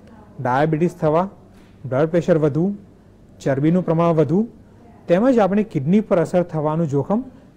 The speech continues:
વધી જતું હોય છે. તેથી સ્મોકિંગ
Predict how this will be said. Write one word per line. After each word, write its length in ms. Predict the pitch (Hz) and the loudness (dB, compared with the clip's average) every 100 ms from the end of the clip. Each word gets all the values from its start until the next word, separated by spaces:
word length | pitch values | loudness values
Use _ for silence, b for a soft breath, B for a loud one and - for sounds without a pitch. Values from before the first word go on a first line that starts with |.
| - | -10
વધી 240 | 135 139 170 | -4 0 0
જતું 260 | 143 139 | 0 -2
હોય 100 | 127 | -4
છે. 380 | 107 113 - - - b b b b b - | -6 -12 -14 -20 -20 b b b b b -2
તેથી 220 | 170 220 | 2 2
સ્મોકિંગ 640 | - 165 165 160 233 226 | 2 0 0 2 2 0